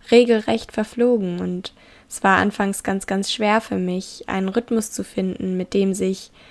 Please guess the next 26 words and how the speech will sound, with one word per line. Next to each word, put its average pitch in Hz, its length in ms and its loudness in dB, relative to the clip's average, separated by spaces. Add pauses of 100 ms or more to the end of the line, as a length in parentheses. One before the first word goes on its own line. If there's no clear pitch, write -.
(280)
meine 233 240 4
Arbeit, 185 840 -2
aber 202 300 0
auch 196 200 -4
der 220 200 -2
Blog, 196 540 0 (160)
der 233 100 0
Podcast 190 1000 -4 (520)
und 202 600 2
mein 202 200 2
Privatleben 196 1200 2
gut 247 240 2
miteinander 190 540 0
vereinbaren 190 640 0
lassen. 180 680 -6 (720)
Da 190 300 0
waren 190 440 0 (120)
unglaublich 220 920 0
stressige 226 600 0
Phasen 240 500 0
dabei, 185 600 -4 (360)
worunter 202 400 2
die 190 160 0
Zeit 190 360 0
für 196 120 -2
mich 208 600 4